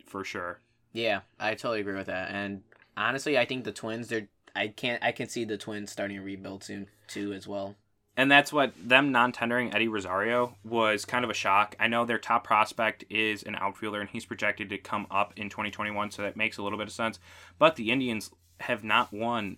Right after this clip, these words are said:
Speaker 1: a playoff game, I, since, I think, since, like, two thousand and nine, two thousand eight or something. So they really have not, they, they've been on that streak where they've had a good team.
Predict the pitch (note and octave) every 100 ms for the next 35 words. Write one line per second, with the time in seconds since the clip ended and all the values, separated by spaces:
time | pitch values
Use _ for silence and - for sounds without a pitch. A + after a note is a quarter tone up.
0 | - G#2 G2+ - A2+ A#2 - F#2 F#2 F#2
1 | - F#2+ - - G2+ G#2 G#2+ - G#2 F#2+
2 | F#2+ - - A2+ G#2+ G2+ F#2 F2+ - _
3 | _ _ - G2 F#2 F#2 A#2+ C#3 - G#2
4 | G2 F#2 G2 C3+ C#3 C#3 D#3 D#3 - -
5 | - - B2 B2+ E3 B2+ C3+ A#2+ A2 G#2+
6 | G#2 - A#2 C3 - - B2 C#3+ B2+ D3+
7 | D3 C#3 C#3 B2+ - - B2+ B2+ A#2 A2
8 | A#2+ - A#2+ C#3 C3+ A#2+ - G#2+ A#2 C#3